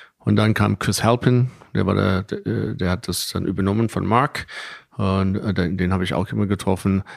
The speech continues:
Ich hab den immer wieder gesagt, „Komm nach Deutschland.“ Äh, Deutschland, äh, ist der Platz. Deutschland war immer der Platz für American Football.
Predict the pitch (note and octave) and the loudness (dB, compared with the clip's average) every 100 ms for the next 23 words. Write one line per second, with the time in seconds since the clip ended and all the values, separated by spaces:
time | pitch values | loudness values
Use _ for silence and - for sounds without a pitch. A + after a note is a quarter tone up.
0 | - _ A2+ A#2 A2 A#2 C3 C3+ A#2+ G#2+ | -20 _ 2 4 4 6 6 8 8 8
1 | G#2+ A2 G2 - F#2+ G2 G2+ - G#2 G#2 | 8 6 4 2 2 2 0 0 2 4
2 | G2+ G2 F2+ F#2+ - F#2+ F#2 F#2+ G#2 - | 4 2 0 2 2 0 0 -2 -6 -4
3 | F#2 F#2 F2+ F#2 - G2+ F#2+ F#2 G2+ F2 | -2 0 0 -2 0 0 2 0 -2 -4
4 | - D3 - - - - C4+ - - - | -6 -6 -8 -10 -18 -18 -18 0 4 4
5 | - - - - A2+ G#2 F#2+ - E2+ F#2 | 4 0 -6 -4 -2 0 0 0 0 0
6 | - - - - F#2+ - G#2 G2 - F#2+ | 0 -4 -6 -2 -2 0 0 0 2 0
7 | F#2+ F#2 - G2 - - G2 F#2 F#2+ F#2+ | 2 -2 -4 -6 -4 -4 -2 -2 -4 -6
8 | - - G2 F#2+ | -6 -2 0 0